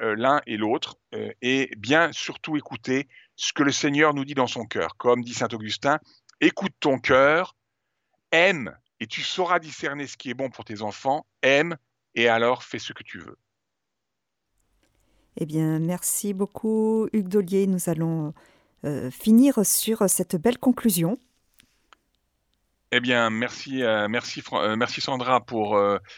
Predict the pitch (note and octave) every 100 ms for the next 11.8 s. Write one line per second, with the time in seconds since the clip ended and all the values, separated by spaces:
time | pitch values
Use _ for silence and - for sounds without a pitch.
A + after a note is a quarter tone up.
0 | - _ C3 A#2+ A#2 A#2 A2+ G#2 C3+ D3+
1 | G#3+ - A2 B2 A2 G#2 - A#2+ A2 G#2
2 | - F#2+ F#2+ - - - - - - -
3 | - G2+ G2+ A#2 A2+ G#2 G2+ G#2 B2 C3
4 | A#2 G#2+ A#2+ D2+ - D3 B2 G#2+ G#2 -
5 | E2+ G2+ - - E2 D2+ - _ G2+ G2
6 | F2+ E2 - _ _ _ _ _ _ _
7 | _ - - A#2+ D3 D#3 D3+ D3 C#3 D3+
8 | - A2+ C#3+ D3 C3 C3 B2 A#2 A#2+ -
9 | B2 A#2 B2 A#2+ G#2+ F2 F#2 F#2+ _ _
10 | _ _ - F#3 B2+ F#3+ - A#2+ G#2 F#2+
11 | - G3+ G3+ A3 G#3 - G#3